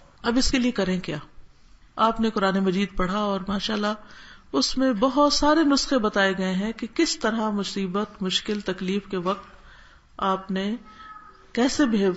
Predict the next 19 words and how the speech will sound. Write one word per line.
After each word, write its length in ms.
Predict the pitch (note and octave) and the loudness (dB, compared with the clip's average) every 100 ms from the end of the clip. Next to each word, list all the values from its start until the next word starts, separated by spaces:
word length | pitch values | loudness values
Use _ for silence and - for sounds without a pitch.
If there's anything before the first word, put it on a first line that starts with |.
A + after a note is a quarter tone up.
| E3+ | -2
کرنا 340 | F3 F3 G3 | -2 -2 -2
ہے، 160 | A3+ B3 - - - - - | -2 -6 -10 -20 -20 -14 -4
اس 180 | G#3+ - | -2 0
کا 80 | |
مقابلہ 440 | F#3+ F#3 F#3 F3 G#3 - | -2 -2 -2 0 -2 -2
کس 140 | B3 | 0
طرح 160 | - B3 | 2 0
کرنا 360 | A#3+ F3 E3 | -2 -6 -8
ہے۔ 60 | D#3 - - - - - - _ - - | -12 -18 -20 -20 -20 -20 -20 _ -20 -2
سب 200 | F#4 F#4 | 0 4
سے 140 | F4 | 4
پہلی 280 | F4 E4 D#4+ | 6 6 6
بات 300 | B3 A3 A3 | 6 2 2
تو 60 | |
یہ، 160 | G#3+ C#4 | -2 0
چند 240 | D#4 D4+ | 2 4
باتوں 260 | C4 B3+ C4 | 4 4 2
کی 120 | B3 | 2
یاد 140 | A#3 | 2